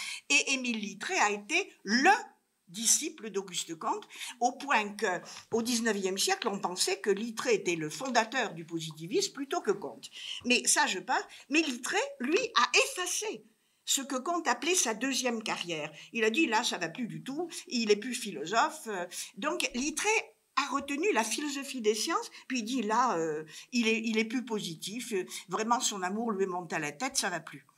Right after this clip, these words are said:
Hein ? Donc, il y a une double réception du positivisme. Et le deuxième point que je voudrais, et c'est vraiment ma conclusion, promis juré,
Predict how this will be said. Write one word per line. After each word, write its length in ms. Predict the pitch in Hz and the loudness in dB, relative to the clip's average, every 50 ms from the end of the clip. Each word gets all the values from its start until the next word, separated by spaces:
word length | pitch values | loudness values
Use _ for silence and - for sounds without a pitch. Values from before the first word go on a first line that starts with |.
| - - - _ - | -20 -20 -20 _ 0
Hein ? 120 | 185 247 - - - - | 0 0 0 -4 -10 -8
Donc, 320 | 202 247 302 349 - - | -4 -2 -2 -2 -2 2
il 20 | 285 | 4
y 20 | |
a 200 | 254 247 269 269 - - - - - | 4 4 4 2 -4 -12 -16 -16 -8
une 380 | - 262 262 247 240 233 220 226 | -6 -4 -4 -2 -2 -2 -2 -4
double 460 | 220 202 190 202 262 403 415 339 320 302 | -6 -10 -2 4 4 4 4 4 2 0
réception 640 | - 254 254 240 - 233 214 214 202 - - 262 285 403 - - - - - | 0 0 0 0 0 -2 -2 0 -2 -2 -2 -2 -6 -8 -10 -14 -18 -18 -12
du 220 | - 214 302 320 320 | 0 2 2 2 2
positivisme. 920 | 311 302 247 247 240 - - 202 180 170 160 151 - - - 143 131 - - - - - - - - - _ - | 0 -2 -2 -2 -4 -6 -8 -8 -8 -8 -6 -4 -4 -6 -6 -8 -14 -18 -18 -20 -16 -12 -12 -12 -12 -6 _ 6
Et 240 | 320 330 247 - - | 6 6 6 4 -2
le 180 | 220 220 226 220 | -4 -2 -2 -2
deuxième 500 | 214 220 330 339 320 - 294 285 277 254 | 0 0 -2 -2 0 -2 -2 -4 -4 -6
point 300 | 269 262 247 220 190 170 | -6 -4 -4 -4 -4 -6
que 140 | - 185 180 | -8 -6 -4
je 160 | 180 190 175 | -4 -4 -4
voudrais, 400 | 170 156 156 170 170 165 185 180 | -6 -8 -10 -10 -6 -2 -2 -2
et 140 | 165 - 156 | -2 0 -2
c'est 180 | - - 151 | -2 -2 -2
vraiment 340 | 139 - 190 247 277 269 247 | -4 -2 -2 0 0 0 0
ma 140 | 208 165 170 | 0 -2 -4
conclusion, 560 | - - 170 170 - - 160 160 214 196 202 | -4 -8 -14 -16 -14 -12 -8 -6 -4 -4 -6
promis 340 | 202 - 185 170 175 180 190 | -6 -8 -8 -6 -6 -6 -4
juré, 300 | 185 202 226 247 311 | -4 -4 -2 -2 -2